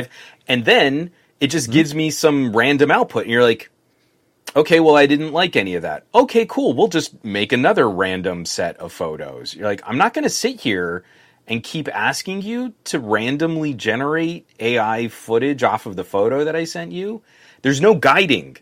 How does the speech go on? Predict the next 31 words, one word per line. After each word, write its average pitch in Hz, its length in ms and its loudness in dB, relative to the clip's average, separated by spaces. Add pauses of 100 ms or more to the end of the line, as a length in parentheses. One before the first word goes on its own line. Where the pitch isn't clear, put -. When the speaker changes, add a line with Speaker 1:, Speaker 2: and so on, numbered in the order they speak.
(100)
Speaker 1:
aspect 127 640 0
to 95 140 -8
that. 127 300 -12
Speaker 2:
It, 139 160 -6
it, 143 100 -8
Speaker 1:
So - 80 0
Speaker 2:
that's 160 120 -2
what 240 100 2
I 277 40 2
Speaker 1:
Samsung - 80 -2
Speaker 2:
feel 233 120 2
like. 147 80 -4
Speaker 1:
giving 143 240 0
us 101 100 -2
prompts 202 600 0 (220)
is 180 160 2
exactly 185 560 2
where 180 180 4
we 175 140 -2
should 160 220 0
be 160 140 -6
going 143 480 -2
with 110 200 -2
Chat 113 320 0
G 101 160 -6
P 107 220 -10
T 104 260 -8
style 95 720 -2
language 92 400 -6
learning 165 320 -4
models. 82 480 -6